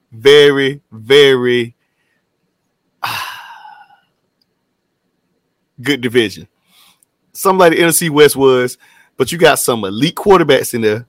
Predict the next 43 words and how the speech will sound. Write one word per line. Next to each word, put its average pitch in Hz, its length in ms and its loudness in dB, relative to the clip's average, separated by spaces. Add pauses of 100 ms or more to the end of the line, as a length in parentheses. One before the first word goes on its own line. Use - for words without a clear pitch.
Well, 104 260 0
I - 20 -4
mean, 110 380 -6 (240)
great 160 240 4
quarterbacks, 101 680 0 (200)
'cause - 180 -8
some 165 200 2
may 156 100 6
not 151 240 2
call 147 240 2
Derek 147 340 0
Carr 147 280 4
or 139 160 0
Russell 139 300 -2
Wilson 151 300 -2
elite. 120 360 -2 (260)
We're 135 100 -4
gonna 156 200 0
call 160 240 4
Patrick 160 280 2
Mahomes 151 220 0
elite. 147 300 0 (100)
And 185 80 4
I'm 294 80 4
gonna 339 100 2
go 330 120 6
ahead 277 80 6
and 233 100 -2
throw 226 120 8
it 175 60 6
out 123 140 2
there. 98 140 -8 (160)
I'm 359 180 6
gonna 370 140 6
go 349 40 8
ahead 330 120 6
and 330 80 2
throw 302 160 8
it 302 60 8
out 294 120 6
there 277 140 6
right 269 260 6
now. 247 300 4